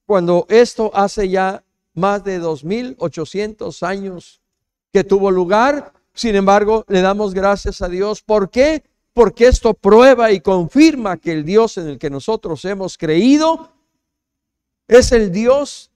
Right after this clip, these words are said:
de misericordia, del perdón, del amor, de la gracia, de la salvación, y eso nos mueve a confiar y a descansar en Él, pero también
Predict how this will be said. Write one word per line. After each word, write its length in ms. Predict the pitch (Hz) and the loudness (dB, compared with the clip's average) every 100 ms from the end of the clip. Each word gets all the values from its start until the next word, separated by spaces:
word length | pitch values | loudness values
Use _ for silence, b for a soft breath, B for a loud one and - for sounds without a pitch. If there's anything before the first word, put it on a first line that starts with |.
| _ | _
de 160 | 180 | -4
misericordia, 1040 | 165 156 165 151 131 202 233 233 233 226 220 _ _ _ _ _ _ _ | -4 -4 -4 -6 -10 -8 -8 -10 -14 -14 -18 _ _ _ _ _ _ _
del 240 | 151 165 | -4 -4
perdón, 680 | 151 156 139 180 220 269 240 _ _ _ _ _ _ _ | -2 -6 -4 -6 -6 -8 -16 _ _ _ _ _ _ _
del 180 | 165 | -4
amor, 420 | 151 147 196 247 - | -4 -4 -4 -4 -6
de 120 | 180 | -6
la 160 | 151 | -6
gracia, 560 | 156 180 247 - 262 262 _ | -4 -2 -4 -6 -18 -20 _
de 140 | 190 | -4
la 120 | 196 175 | -2 -4
salvación, 840 | 190 175 170 165 - 262 277 285 - | -6 -8 -6 -8 -4 -2 -2 -4 -12
y 240 | - 240 277 | 0 6 6
eso 400 | 262 - 262 - | 4 2 -4 -6
nos 320 | - 226 240 214 | -4 2 2 0
mueve 580 | 226 254 220 170 120 - _ _ _ | 0 0 0 -4 -8 -14 _ _ _
a 100 | 175 | -6
confiar 520 | 175 156 185 196 196 | -4 -8 -6 -6 -6
y 120 | 202 147 | -10 -10
a 60 | |
descansar 540 | 131 127 143 123 165 160 | -10 -14 -14 -10 -8 -8
en 160 | 147 | -6
Él, 140 | 165 165 | -8 -6
pero 220 | 147 139 | -6 -6
también 640 | 156 147 185 254 285 269 | -6 -4 2 4 2 -4